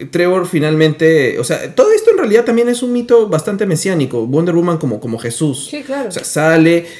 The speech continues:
Speaker 1: tiene este tiempo de, de ministerio, eh, conocer a los hombres, hace sus milagros al final, ¿no? No, No Man's Land es un milagro
Speaker 2: Sí.
Speaker 1: que hace. Y, este, y está la mitología de ser la, la hija de Zeus para salvar a la humanidad, limpiar al pecado del mundo, ¿no? La maldad, ahí está.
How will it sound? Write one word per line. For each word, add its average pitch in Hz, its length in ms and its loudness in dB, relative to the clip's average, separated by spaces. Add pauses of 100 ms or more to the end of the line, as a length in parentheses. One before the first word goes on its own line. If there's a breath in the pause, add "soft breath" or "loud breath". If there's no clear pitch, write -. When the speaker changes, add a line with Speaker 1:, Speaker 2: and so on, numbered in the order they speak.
Speaker 1:
tiene 143 200 2
este 143 180 -2
tiempo 143 340 0
de, 117 200 4
de 113 120 -2
ministerio, 131 880 2
eh, 123 100 -2
conocer 123 360 -2
a 139 40 2
los 135 200 -2
hombres, 170 260 0
hace 143 80 -2
sus 127 140 -8
milagros 156 480 4
al 131 80 -2
final, 131 420 -2
¿no? 170 180 -4
No, 117 200 -6
No 123 160 -4
Man's 127 200 -4
Land 135 220 0
es 120 100 -6
un 127 60 -4
milagro 120 400 0
Speaker 2:
Sí. 131 80 0
Speaker 1:
que 123 80 0
hace. 131 280 -4 (420 loud breath)
Y, 120 100 -2
este, 117 460 -2
y 131 180 2
está 147 260 0
la 156 140 2
mitología 139 480 0
de 135 80 -2
ser 139 240 -2
la, 120 220 0
la 107 160 0
hija 143 280 0
de 127 120 0
Zeus 180 500 0
para 123 180 -4
salvar 120 240 -4
a 131 40 -2
la 131 80 -2
humanidad, 127 440 0
limpiar 120 360 0
al 120 140 0
pecado 117 300 -2
del 120 100 2
mundo, 151 380 4
¿no? 127 140 0
La 147 140 -2
maldad, 113 440 -2
ahí 170 60 -2
está. - 340 -4